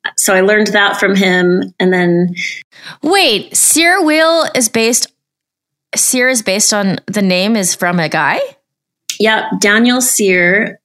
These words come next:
Speaker 1: There were actually Roussiers, like, simple wheels, they're also called, um,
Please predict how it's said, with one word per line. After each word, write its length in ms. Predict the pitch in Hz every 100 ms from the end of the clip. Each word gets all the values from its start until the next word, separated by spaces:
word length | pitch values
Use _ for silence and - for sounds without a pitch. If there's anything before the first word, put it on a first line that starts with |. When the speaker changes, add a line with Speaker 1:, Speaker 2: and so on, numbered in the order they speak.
| -
Speaker 1:
There 300 | 196 285 392
were 140 | 453
actually 1000 | 330 226 226 - 247 233 220 220 202 - _ _ _ _ -
Roussiers, 880 | 175 208 202 - 185 185 180 180 -
like, 160 | 175
simple 460 | - - 185 185 185
wheels, 520 | 180 180 180 190 190
they're 160 | - 180
also 340 | 180 175 180
called, 420 | 175 185 175 180 185 - - - - _ _ _ _ _ _ _
um, 840 | - 190 170 165 160 156 175 175